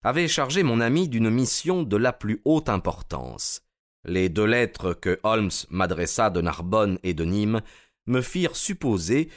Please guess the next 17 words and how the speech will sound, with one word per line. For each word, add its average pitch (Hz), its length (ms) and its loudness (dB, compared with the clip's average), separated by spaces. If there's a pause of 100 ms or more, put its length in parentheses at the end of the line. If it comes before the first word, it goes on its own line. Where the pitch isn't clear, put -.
(300)
que 139 140 2
son 151 300 0
séjour 165 400 0
en 101 100 2
France 127 560 -2
serait 117 380 0
de 95 80 0
longue 98 320 2
durée. 76 420 -6 (280)
Aussi 92 440 -6 (420)
fus-je 117 300 -4
très - 180 -4
surpris 139 520 -6
de 98 140 -2
le 90 120 0
voir 90 320 0
entrer 80 480 -2